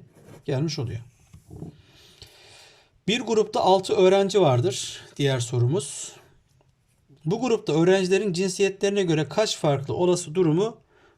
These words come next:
vardır diyor. Şimdi arkadaşlar bir grupta altı tane öğrenci olduğu için burada olası durumlar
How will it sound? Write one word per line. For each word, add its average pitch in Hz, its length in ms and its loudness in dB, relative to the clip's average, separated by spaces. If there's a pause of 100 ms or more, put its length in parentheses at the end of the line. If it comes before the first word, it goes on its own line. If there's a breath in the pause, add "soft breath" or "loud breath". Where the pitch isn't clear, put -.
(140 soft breath)
vardır 160 380 2
diyor. 98 200 -6 (1000 soft breath)
Şimdi 208 220 -2
arkadaşlar 202 600 2
bir 214 120 2
grupta 208 380 2
altı 180 260 2
tane 190 220 2
öğrenci 185 360 4
olduğu 196 280 0
için 214 480 -2
burada 180 320 0
olası 175 360 0
durumlar 170 520 2